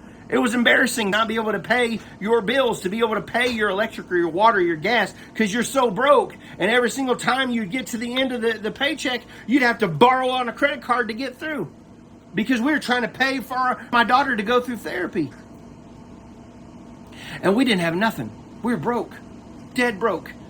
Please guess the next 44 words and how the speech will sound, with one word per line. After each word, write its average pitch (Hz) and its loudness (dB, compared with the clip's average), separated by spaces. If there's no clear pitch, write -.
working 220 0
for 214 -8
the 190 -6
church. 180 -6
And, 196 2
and, 196 -6
and 185 -2
the 180 -4
Lord 208 0
started, 226 0
like 175 -8
I 190 -4
said, 208 -2
we 160 -2
got 147 0
out 175 0
of 170 -4
the 160 -10
church. 226 -6
And 131 -10
my 185 2
wife 202 2
got 190 2
out 202 4
of, 165 -4
uh, 165 -4
college, 226 -2
and 151 0
we 208 0
thought, 160 -2
"Man, 226 2
it's 240 -4
gonna, 185 -2
we're, 151 -6
we're 226 -2
gonna 208 2
be 214 0
in 214 0
the 196 -4
money 226 -2
now." 226 0
She - -16
got 233 -2
her, 160 -2